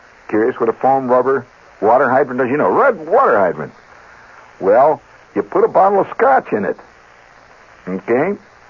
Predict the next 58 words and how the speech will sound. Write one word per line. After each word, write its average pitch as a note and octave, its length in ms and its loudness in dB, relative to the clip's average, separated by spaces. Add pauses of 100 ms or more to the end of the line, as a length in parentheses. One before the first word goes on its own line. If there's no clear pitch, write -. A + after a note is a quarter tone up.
(120)
Put A2+ 120 -2
a - 20 -6
bottle E3 280 0
of - 60 -10
scotch C#3+ 380 2
in A#2 100 0
it, C3 140 -2 (580)
and F#2+ 220 -4
then C#3+ 280 0 (100)
when G#2+ 180 -2
you G#2 80 -2
want D3 200 2
a, A#2+ 200 2
you B2+ 100 -2
know, G2+ 140 2
a - 20 0
little G#2+ 180 2
nip B2 220 -2
of - 140 -4
scotch, D3+ 400 2 (520)
what F#2+ 200 -2
you F2+ 80 -14
do D#3+ 300 2
is G2 80 0
it's G#2+ 100 -4
got C3+ 160 2
a C3+ 40 2
little C#3 140 4
thing G3 280 -2
on A#2 80 0
it, A2 200 2
and, A#2 120 2
and A#2 240 -2
you B2 80 -2
get B2 160 0
a - 20 4
wrench F#3+ 420 0
with - 280 -4
it. - 100 -12 (640)
And G#2+ 160 0
you A2+ 80 -2
take E3+ 320 0
the - 80 0
wrench, A2+ 360 2
and G#2+ 80 -8
you F#2+ 60 -6
put A#3 200 2
it G#3+ 80 2
on D3 200 0
top, - 280 2
and F#2+ 100 -4
you G2 60 -4
move E3 260 2
it F#3+ 80 2
like C#3 200 4
that, B2 160 2
and A2 120 0
it - 80 -4